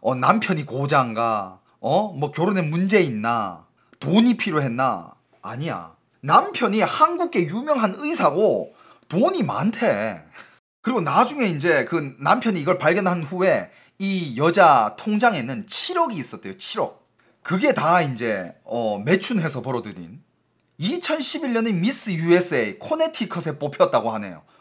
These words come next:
어마어마한 미인이었어. 잠깐만, 이 기사를 잘 읽어드리면, 잠깐만요. 김 씨는 이제 고소를 했대요. 어, 그 한국계 의사야, 김 씨. 어,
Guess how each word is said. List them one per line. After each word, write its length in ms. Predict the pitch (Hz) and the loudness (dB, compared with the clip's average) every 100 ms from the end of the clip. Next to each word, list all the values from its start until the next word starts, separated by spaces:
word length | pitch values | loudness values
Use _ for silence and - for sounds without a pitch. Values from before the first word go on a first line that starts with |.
| _ | _
어마어마한 640 | 113 147 294 262 120 113 | -2 2 2 0 -4 -4
미인이었어. 600 | 110 104 90 - 127 92 _ _ _ _ _ _ | -10 -12 -14 -14 -16 -16 _ _ _ _ _ _
잠깐만, 280 | 147 147 131 | -8 -6 -10
이 60 | |
기사를 840 | - 277 277 277 135 123 104 82 - _ - | -10 -2 2 4 4 0 -2 -8 -16 _ -6
잘 280 | 131 127 - | -2 -2 -4
읽어드리면, 840 | 175 135 120 113 135 104 82 80 - | -8 -6 -6 -4 -4 -4 -10 -18 -14
잠깐만요. 520 | 104 113 95 98 175 _ _ - | -8 -8 -8 -10 -16 _ _ -4
김 200 | 208 285 | -4 -2
씨는 260 | - 214 | -2 -2
이제 120 | 147 | -4
고소를 480 | 127 143 220 - 175 | -6 -2 0 2 0
했대요. 560 | 156 151 110 82 78 82 _ - | 0 -2 -2 -4 -12 -20 _ -8
어, 220 | 120 - | -6 -6
그 180 | 170 170 | -2 -2
한국계 500 | 226 294 320 277 180 | 0 -4 -4 -4 -2
의사야, 300 | 147 123 101 | -2 -4 -6
김 200 | 104 180 | -4 -6
씨. 360 | - 104 92 92 | -6 -8 -12 -16
어, 260 | 95 104 | -12 -12